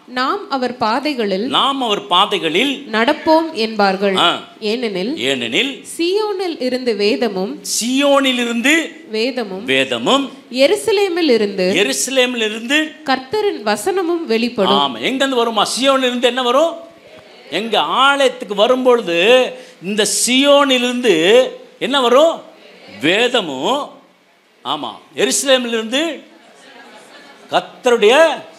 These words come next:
Speaker 2: சத்தமும் கர்த்தரின் வசனமும்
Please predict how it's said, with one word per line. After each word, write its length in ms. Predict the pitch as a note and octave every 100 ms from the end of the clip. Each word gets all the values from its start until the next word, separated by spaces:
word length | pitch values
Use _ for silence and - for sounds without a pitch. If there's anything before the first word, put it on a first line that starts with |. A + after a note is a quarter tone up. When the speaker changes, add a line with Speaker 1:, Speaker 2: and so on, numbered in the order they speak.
| - - - - - - - - - -
Speaker 2:
சத்தமும் 680 | A#3+ - - C#4 B3+ G#3 C3+ - _ _ _ _ _ - - - - - - - -
கர்த்தரின் 460 | - - A#3+ G#3+
வசனமும் 720 | D3+ G3 - C4 C4 C4+ D4+